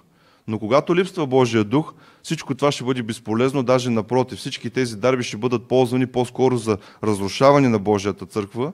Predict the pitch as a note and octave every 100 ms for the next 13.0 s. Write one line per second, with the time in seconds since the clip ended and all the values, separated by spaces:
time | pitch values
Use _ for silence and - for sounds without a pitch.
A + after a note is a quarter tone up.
0 | _ G#2+ - A#2 A2 G#2+ G2+ G#2 G#2 G2
1 | G2 F2+ G2 - G2+ G#2+ G#2+ G#2+ - _
2 | _ _ _ _ _ - G#2 G2 F#2+ F2
3 | G#2 F#2+ F2+ F#2+ F#2 F#2+ G#2 B2+ E3+ E3+
4 | - C3+ B2 D3+ - _ _ _ _ A#2+
5 | C3 C3+ C#3+ D3 C#3+ C#3+ - B2 A#2+ C#3+
6 | C#3+ C3 B2+ B2+ A#2+ A#2+ B2+ B2 A#2 A#2
7 | A2 G#2+ G#2 G2+ C3 B2 A2+ A2 A2 -
8 | _ G#2 A#2 A#2 A#2+ A#2+ G#2+ - B2 B2
9 | A#2 G#2+ A2 F#2+ B2+ B2+ B2+ B2+ B2+ -
10 | - - C3 A2+ A#2+ A2 C3 C3 C3 C#3
11 | C#3+ - _ - _ _ _ _ _ _
12 | A#2+ A#2+ B2 A#2+ A#2+ A#2+ - A#2+ C3